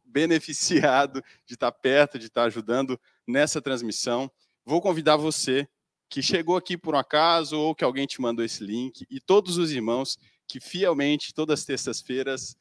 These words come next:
nos acompanham. Você é peça importante. Então, eu vou pedir pra você agora pegar esse link aí. Pode ter algum irmão que não foi avisado dessa transmissão especial. Então,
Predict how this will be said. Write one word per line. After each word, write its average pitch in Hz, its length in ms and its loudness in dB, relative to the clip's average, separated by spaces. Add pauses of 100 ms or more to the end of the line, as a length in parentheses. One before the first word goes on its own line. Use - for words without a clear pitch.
(300)
nos 143 200 -4
acompanham. 120 680 0 (220)
Você 135 360 0
é 160 60 6
peça 160 280 2
importante. - 680 -6 (140)
Então, 123 320 -6
eu 110 140 -4
vou 131 140 -2
pedir 151 280 -8
pra 147 160 -2
você 123 280 -2
agora 110 460 2 (720)
pegar 131 260 4
esse 180 180 4
link 165 280 0
aí. 120 240 2
Pode 170 360 4
ter 180 160 2
algum 160 260 4
irmão 147 280 2
que - 140 -6
não 156 180 0
foi 160 200 -4
avisado 120 680 0 (160)
dessa 127 300 0
transmissão 117 500 -8
especial. 95 640 -6 (260)
Então, 123 240 -6